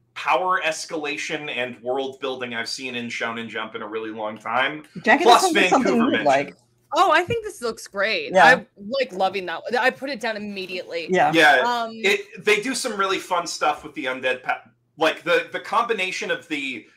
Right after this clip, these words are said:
Speaker 1: power to kill anybody you touch and being undead is really cool. Sorry, I don't mean to interrupt. I'm just, I, I'm
Speaker 3: No.
Speaker 1: still, but, um, yeah, so the, the, that combination's really cool. And then because his healing factor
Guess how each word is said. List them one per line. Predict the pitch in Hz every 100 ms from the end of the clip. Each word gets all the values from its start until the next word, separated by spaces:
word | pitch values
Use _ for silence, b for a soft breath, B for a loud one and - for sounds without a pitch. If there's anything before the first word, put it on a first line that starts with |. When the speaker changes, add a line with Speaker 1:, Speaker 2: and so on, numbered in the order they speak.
| b
Speaker 1:
power | - 160 165
to | 151
kill | - 156
anybody | 151 147 135
you | 131 123
touch | - 127 143 - -
and | 123 113 104
being | 127 127 120
undead | 113 107 110 131 - _ _ _
is | 139 135
really | 160 165
cool. | - 165 190 190 b
Sorry, | - 117 101
I |
don't | 120
mean | 113 104
to | 95 90 _ _
interrupt. | 110 101 95 98 -
I'm | 90
just, | 87 - -
I, | - 80 -
I'm | - 196
Speaker 3:
No. | 226 320
Speaker 1:
still, | 339 185 180 _ b b _
but, | 139 -
um, | 135 135 135 131 131 _
yeah, | 131 123
so | - 151 127 - _
the, | 135 131 -
the, | 160 156
that | 143 -
combination's | - 196 220 220 220 220 226
really | 220 226
cool. | - 226 240 269 b b b
And | 160 165
then | 170
because | 160 156 208 220
his | 233 214
healing | - 190 190 190
factor | 165 180 147 - 156